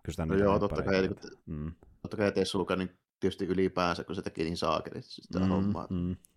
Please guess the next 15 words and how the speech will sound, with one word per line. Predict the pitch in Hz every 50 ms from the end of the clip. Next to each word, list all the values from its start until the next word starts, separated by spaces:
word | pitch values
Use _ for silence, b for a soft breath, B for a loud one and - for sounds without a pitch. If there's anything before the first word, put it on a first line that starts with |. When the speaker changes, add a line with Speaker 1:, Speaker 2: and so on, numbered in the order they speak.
| _ _
Speaker 1:
kyllä. | 87 85 82 85 87 - B B B B B B B B B B _ -
Ja | 82 78
tota | 82 80 90 87 87
niin, | 87 87 87 87 90
niin, | 90 87 87 87 -
ja | - 95
sit | 98 113 -
tehtiin | - 107 - - 98
Pluto | 95 107 104 - 101
sen | 90 92 82
pohjalta | 80 92 90 87 90 87 82 78 - 85
ja | 80
niinku | 82 82 82
näissä | 87 87 85 -
vi-, | 107 78